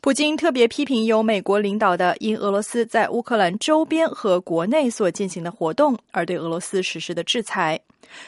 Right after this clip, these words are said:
普京在抵达澳大利亚布里斯班参加为期两天的G二十会议前夕接受采访时表示，他不会在周六和周日的峰会中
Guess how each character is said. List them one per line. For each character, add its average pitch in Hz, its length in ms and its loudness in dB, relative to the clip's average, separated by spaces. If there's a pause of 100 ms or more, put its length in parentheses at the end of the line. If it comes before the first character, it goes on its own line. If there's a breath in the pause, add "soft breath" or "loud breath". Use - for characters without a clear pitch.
普 262 140 2
京 294 220 0
在 269 200 6
抵 233 120 -2
达 208 140 4
澳 240 140 2
大 240 140 2
利 233 140 -2
亚 233 180 4
布 226 160 -2
里 196 160 -2
斯 - 160 -8
班 214 260 4
参 208 180 -4
加 202 200 0
为 185 180 -2
期 208 220 -6
两 165 320 -2
天 277 260 -4
的 269 280 4
G 233 140 -2
二 208 140 4
十 - 160 2
会 285 240 -2
议 254 160 -4
前 175 320 -6
夕 285 320 -4
接 196 140 -2
受 190 120 -4
采 175 200 -6
访 156 160 -8
时 165 140 -2
表 - 180 -4
示， 185 320 0 (480 loud breath)
他 330 140 2
不 302 120 2
会 349 140 4
在 294 160 6
周 320 180 2
六 320 220 6
和 180 320 0
周 294 260 2
日 320 160 2
的 196 140 0
峰 214 160 -4
会 208 160 -4
中 214 200 -2